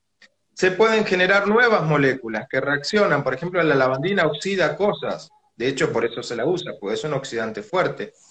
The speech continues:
Puede generar nuevas moléculas, que a priori no sabemos cuáles,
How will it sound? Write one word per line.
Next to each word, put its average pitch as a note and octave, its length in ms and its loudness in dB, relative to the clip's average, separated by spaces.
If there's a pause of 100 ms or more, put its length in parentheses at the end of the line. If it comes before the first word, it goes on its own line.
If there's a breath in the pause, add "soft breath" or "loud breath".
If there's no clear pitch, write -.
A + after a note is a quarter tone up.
(460 soft breath)
Puede G3+ 200 4
generar F3 400 2
nuevas A3+ 400 4
moléculas, F#3+ 840 2 (300)
que B2 80 0
a - 80 4
priori G3 260 4
no F3+ 100 4
sabemos F3 380 2
cuáles, F#3 580 2